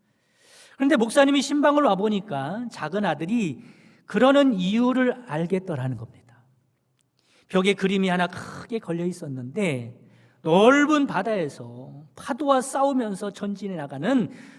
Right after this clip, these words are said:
멋진 배와 선원이 거기에 그려져 있는 겁니다. 목사님은 "저 그림을 당장 떼어버리시기 바랍니다." 라고 이야기를 해줬어요.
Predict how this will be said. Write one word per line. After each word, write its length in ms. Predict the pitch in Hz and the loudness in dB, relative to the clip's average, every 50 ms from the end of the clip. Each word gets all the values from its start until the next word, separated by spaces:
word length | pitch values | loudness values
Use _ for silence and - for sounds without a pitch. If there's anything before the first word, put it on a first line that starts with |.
| - _ | -18 _
멋진 540 | - 135 170 240 269 - - 311 294 277 247 | -4 0 2 2 2 0 -2 -2 -2 0 -2
배와 440 | - 131 170 233 247 170 139 117 - - - - - | -2 -2 0 2 2 2 0 -2 -8 -14 -20 -20 -20
선원이 800 | - - - - 285 285 269 214 160 147 175 233 262 254 - - - | -20 -16 -8 -6 -4 -4 -4 -4 -4 -4 -4 -4 -6 -6 -10 -16 -20
거기에 760 | - - 131 120 117 120 120 127 143 165 156 - - - - - | -16 -14 -12 -12 -10 -10 -6 -2 -2 -2 -2 -4 -8 -16 -20 -18
그려져 360 | - - 131 160 156 190 214 | -14 -10 -8 -6 -2 -2 0
있는 240 | 165 139 180 208 180 | 0 0 -2 -4 -6
겁니다. 340 | 110 104 - - - - _ _ _ _ _ _ _ _ _ _ _ _ _ _ _ | -8 -14 -18 -20 -20 -20 _ _ _ _ _ _ _ _ _ _ _ _ _ _ _
목사님은 800 | - 147 143 - 190 185 185 190 196 190 185 175 196 262 269 - - - - - - - _ _ | -16 -10 -2 0 2 2 2 4 4 4 4 4 2 0 -2 -4 -10 -16 -20 -20 -20 -20 _ _
"저 160 | - 190 180 | -2 -2 -2
그림을 320 | 170 185 180 175 170 175 165 | 0 0 0 0 0 -2 -4
당장 720 | 160 - 190 208 233 233 247 208 156 123 - - - - - - _ _ - | -4 -4 -2 0 2 4 4 4 4 2 -2 -12 -18 -20 -20 -20 _ _ 0
떼어버리시기 640 | 262 254 220 175 160 175 180 202 185 185 202 190 | 2 2 2 2 0 -2 -2 -2 -2 -4 -6 -6
바랍니다." 760 | 170 156 151 147 143 143 143 143 135 156 151 139 113 - - - - _ _ _ _ _ - | -6 -4 -4 -4 -4 -4 -6 -4 -2 -2 -2 -2 -4 -10 -16 -20 -20 _ _ _ _ _ -18
라고 220 | 120 117 117 160 | -16 -10 -8 -6
이야기를 380 | 180 175 165 135 123 131 131 143 | -6 -4 -6 -6 -8 -8 -10 -10
해줬어요. 360 | 135 - 120 - - - _ | -10 -12 -14 -16 -18 -20 _